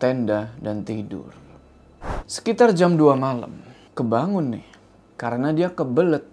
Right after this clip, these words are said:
pengen buang air kecil. Dibangunilah tuh temennya, si Haris kan. Bangunin, bangunin. Tapi dia nggak bangun-bangun.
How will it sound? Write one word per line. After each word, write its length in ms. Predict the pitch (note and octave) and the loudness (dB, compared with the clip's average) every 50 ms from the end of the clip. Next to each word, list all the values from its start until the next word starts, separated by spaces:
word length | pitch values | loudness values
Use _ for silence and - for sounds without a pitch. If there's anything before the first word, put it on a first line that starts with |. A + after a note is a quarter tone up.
| - - | -20 -14
pengen 400 | - A#2+ A2+ A2+ A#2 A2+ A2+ G#2+ | -10 -8 -6 -6 -6 -6 -6 -6
buang 320 | F#2+ G#2 G2+ G#2+ B2 B2+ - - | -4 -2 -2 -2 -2 -4 -8 -10
air 160 | - C#3 D#3 | -10 -10 -10
kecil. 560 | - - C#3+ - - - - D3+ C3+ - - - - - - - - _ - - - - A#2 | -10 -12 -12 -12 -12 -14 -12 -10 -10 -12 -12 -16 -20 -20 -20 -20 -20 _ -20 -20 -12 -8 -4
Dibangunilah 640 | A#2 A2+ A2+ A2+ A2+ A#2 C3+ E3 F#3 G3+ G3+ G3 | -2 0 0 2 2 2 2 4 4 4 4 4
tuh 160 | F#3 F3+ E3 E3 | 4 2 0 2
temennya, 560 | D#3+ E3 E3 E3 D#3+ D3 C#3 C3+ B2+ B2+ - _ _ - | 2 2 2 2 2 2 0 -2 -4 -8 -14 _ _ -18
si 160 | - - C3+ | -16 -12 -10
Haris 400 | B2+ B2+ B2+ C3 C3 B2+ B2 - | -6 -4 -4 -2 -2 -4 -4 -6
kan. 160 | - B2+ C#3 D3+ - | -8 -10 -10 -12 -14
Bangunin, 560 | - - A2 A#2 C#3 D#3 D#3 D#3 D#3 D#3 D#3 | -12 -10 -8 -6 -4 -2 0 0 0 0 0
bangunin. 560 | C#3+ C3 C3+ C#3 D3 D3 D3+ D3+ D3+ D3+ D3+ - - - _ _ _ _ _ _ _ _ _ _ _ _ _ | 0 -2 -2 -2 -2 0 0 -2 -2 -4 -6 -12 -20 -20 _ _ _ _ _ _ _ _ _ _ _ _ _
Tapi 260 | - - - _ - A2+ - | -20 -20 -20 _ -16 -14 -12
dia 160 | D3 D#3 D#3+ | -10 -10 -8
nggak 80 | D3 - | -8 -6
bangun-bangun. 880 | D3 D#3 D#3+ E3 D#3+ D#3+ E3 E3 E3+ E3+ D#3+ C3+ B2 A#2 A2 A2 A2 | -4 -4 -2 -2 -2 -2 -2 -2 -2 -2 -2 0 0 -2 -2 -4 -10